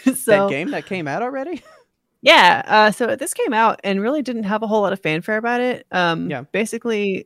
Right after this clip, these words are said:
Speaker 2: so there's a guy at Microsoft Studios. His name is Matt Booty, which, like, congratulations
Speaker 1: Oh,
Speaker 2: on the
Speaker 1: yeah. I
Speaker 2: name.
Speaker 1: love that guy. Matt Booty, man.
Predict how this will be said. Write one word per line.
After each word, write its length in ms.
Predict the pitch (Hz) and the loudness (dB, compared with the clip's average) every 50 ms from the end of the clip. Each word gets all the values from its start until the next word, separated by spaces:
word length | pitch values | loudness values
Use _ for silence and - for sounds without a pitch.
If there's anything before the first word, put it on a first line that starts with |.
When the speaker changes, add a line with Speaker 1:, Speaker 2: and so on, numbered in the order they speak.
| _ _ | _ _
Speaker 2:
so 200 | - - 196 185 | -6 -4 -2 0
there's 180 | 185 196 214 | 0 0 -2
a 60 | 233 202 | -2 0
guy 240 | 196 180 180 180 | 2 2 4 4
at 240 | 170 - 175 165 151 | 2 0 -2 -2 -2
Microsoft 540 | 160 151 156 - 160 - 165 147 151 160 - _ _ | -4 -8 -8 -10 -12 -10 -6 -6 -6 -6 -8 _ _
Studios. 520 | - - - 175 160 160 156 156 151 156 | -18 -14 -12 -10 -8 -6 -4 -4 -6 -6
His 120 | 151 165 170 | -8 -10 -10
name 100 | 160 151 | -10 -10
is 140 | 139 - 151 | -10 -12 -10
Matt 440 | 147 160 165 196 - - 156 147 | -8 -6 -4 -4 -6 -8 -10 -10
Booty, 440 | - 147 160 165 - 123 - - - 160 | -6 -4 -4 -4 -4 -6 -10 -10 -10 -10
which, 220 | 170 165 - - | -12 -12 -10 -8
like, 180 | 151 143 - - | -8 -8 -8 -8
congratulations 520 | - 165 156 185 185 - - 165 170 151 151 | -10 -2 0 0 0 0 0 -2 0 0 0
Speaker 1:
Oh, 40 | 151 | 0
Speaker 2:
on 40 | |
the 60 | 151 147 | 0 0
Speaker 1:
yeah. 160 | 139 131 123 | 0 0 0
I 60 | 117 - 131 | 0 -2 -2
Speaker 2:
name. 80 | 131 | -2
Speaker 1:
love 120 | 131 127 120 | -2 -4 -4
that 140 | 123 117 | -4 -6
guy. 220 | 117 117 113 120 - _ _ _ _ _ _ - 226 - | -6 -8 -10 -12 -14 _ _ _ _ _ _ -6 -4 -2
Matt 200 | - 135 165 165 | 0 0 0 0
Booty, 260 | 160 156 147 143 131 | 0 -2 -2 -2 -4
man. 260 | 123 123 123 123 127 | -4 -4 -4 -4 -8